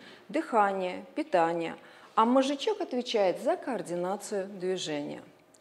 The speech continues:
Органы чувств у рыб развиты хорошо. Это и орган зрения, и орган слуха, и орган вкуса, орган обоняния, и, как я говорила, это особый орган чувств, боковая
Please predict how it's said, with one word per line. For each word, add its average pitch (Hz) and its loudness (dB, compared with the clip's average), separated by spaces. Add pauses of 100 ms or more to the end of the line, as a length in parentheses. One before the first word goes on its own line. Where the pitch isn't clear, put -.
(380)
Органы 269 6
чувств 359 0
у 285 6
рыб 202 2
развиты 247 0
хорошо. 196 0
Это 370 2
и 349 6
орган 262 6
зрения, 175 0
и - -4
орган 254 4
слуха, 175 0
и 180 0
орган 240 2
вкуса, 208 -2 (580)
орган 226 6
обоняния, 226 4
и, - -8
как 208 0
я 196 6
говорила, 196 6
это 202 4
особый 170 2
орган 151 -2
чувств, 330 -4
боковая 165 0